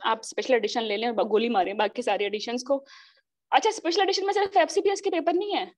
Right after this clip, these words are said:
Recent, इसमें एमसीपीएस के भी recent paper है, आईएमएम के भी recent paper है।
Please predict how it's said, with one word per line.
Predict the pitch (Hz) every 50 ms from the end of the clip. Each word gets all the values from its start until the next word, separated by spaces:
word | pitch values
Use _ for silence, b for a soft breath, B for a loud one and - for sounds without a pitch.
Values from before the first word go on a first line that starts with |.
| _ _ 240
Recent, | 233 233 226 - 240 220 233
इसमें | 262 - 302 330 311
एमसीपीएस | 302 302 311 381 370 403 381 -
के | 392
भी | 349 320
recent | 285 262 262 240 -
paper | 240 220 220 214 202 208
है, | 196
आईएमएम | 208 233 277 302 349 349 320
के | 349
भी | 311
recent | 254 254 247 233 226 220
paper | 202 - _ 185 170
है। | - 175